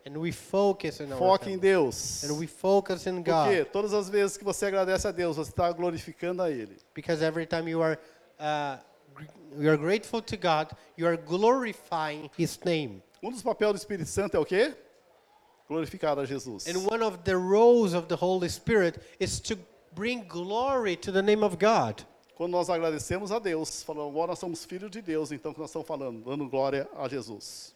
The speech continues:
Speaker 1: When we are grateful to God, we are giving glory to Jesus Christ, to God.
Speaker 2: Amém? Vamos colocar de pé.
Speaker 1: Amen. Let's stand up, please.
Speaker 2: E antes de nós terminarmos, quero ler Colossenses dois, nove e dez.
Speaker 1: And I would like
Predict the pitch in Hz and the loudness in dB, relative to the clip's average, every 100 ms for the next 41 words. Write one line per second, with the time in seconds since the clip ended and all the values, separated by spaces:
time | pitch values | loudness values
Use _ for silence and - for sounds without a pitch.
0 | _ 156 165 165 170 160 151 156 208 262 | _ -10 -8 -6 -4 -4 -4 0 0 0
1 | - 190 170 - 160 185 208 220 202 160 | -2 -2 -2 -8 -2 0 0 -2 -8 -8
2 | 170 180 180 175 - - _ 165 160 185 | -6 -2 -2 -2 -8 -20 _ -16 -14 -12
3 | 165 170 196 208 165 131 107 - - 143 | -8 -2 2 2 2 -2 -6 -16 -16 -12
4 | - 147 131 127 - 160 156 - - 127 | -10 -8 -10 -14 -6 -4 -2 -6 -14 -4
5 | 127 107 98 - _ _ _ _ _ 120 | -4 -4 -8 -18 _ _ _ _ _ -6
6 | 143 254 254 _ _ _ _ - 302 - | -2 -2 -6 _ _ _ _ -10 -8 -2
7 | 190 165 147 156 220 - 139 160 160 160 | 2 2 4 4 4 2 -4 -2 0 -2
8 | - - - - - - 131 123 - 120 | -4 -12 -16 -16 -10 -8 -6 -8 -8 -12
9 | 107 - - - - - _ - 170 214 | -10 -14 -16 -16 -18 -20 _ -10 -4 -2
10 | 220 202 214 196 175 175 190 170 170 190 | -2 -2 0 -2 0 2 0 -4 -10 -6
11 | 180 180 180 170 170 170 - 180 170 151 | -2 -2 0 0 2 2 4 2 0 -2
12 | 143 170 160 156 151 143 156 185 302 - | 0 2 2 2 2 2 2 2 2 -4
13 | 156 175 180 180 180 170 | -6 -6 -6 -4 -2 -2